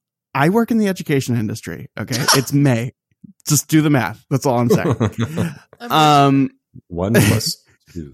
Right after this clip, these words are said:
Speaker 1: <laughs> um,
Speaker 2: Plus two plus one.
Speaker 1: Uh, yeah.
Speaker 2: One plus
Speaker 1: So
Speaker 2: one plus two plus one.
Speaker 1: y-, y-, you, if you listen to the show, you know how ambitious I am about things. Um,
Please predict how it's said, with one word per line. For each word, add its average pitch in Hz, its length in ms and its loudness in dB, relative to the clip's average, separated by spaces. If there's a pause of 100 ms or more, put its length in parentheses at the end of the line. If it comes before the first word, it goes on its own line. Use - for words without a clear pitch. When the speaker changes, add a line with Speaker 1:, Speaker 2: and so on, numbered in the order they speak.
Speaker 1:
<laughs> 190 1040 -2 (120)
um, 147 560 2 (480)
Speaker 2:
Plus 87 160 -14
two 95 160 -8
plus - 260 -14
one. 87 220 -18 (220)
Speaker 1:
Uh, 139 480 2
yeah. 175 160 2
Speaker 2:
One - 80 -4
plus 98 140 -2
Speaker 1:
So 180 160 4
Speaker 2:
one 165 60 6
plus 101 180 0
two 98 120 -4
plus 80 220 -12
one. 190 80 2
Speaker 1:
y-, 196 200 4
y-, 202 240 4 (360)
you, 233 380 2
if 160 280 0
you 160 120 2
listen 175 200 -2
to 190 60 0
the 185 40 -4
show, 165 200 2
you 147 160 2
know 147 180 2
how 147 260 0
ambitious 131 460 0
I 110 140 -4
am 92 260 -8 (340)
about 117 360 0 (540)
things. 98 360 -6 (320)
Um, 123 480 4